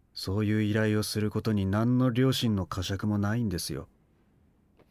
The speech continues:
その目。ああ。その目だ。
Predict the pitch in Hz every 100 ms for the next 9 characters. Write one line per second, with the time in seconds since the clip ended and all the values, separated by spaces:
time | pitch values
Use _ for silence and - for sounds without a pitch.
0 | _ _ _ _ _ _ _ - _ _
1 | _ _ _ _ _ _ _ _ _ _
2 | - 131 127 117 107 - - _ _ _
3 | _ _ _ _ _ _ _ _ _ _
4 | _ _ _ _ _ - - 135 123 117
5 | 92 - - _ _ _ _ _ _ _
6 | _ _ _ _ _ _ _ - - -
7 | 135 156 151 143 117 -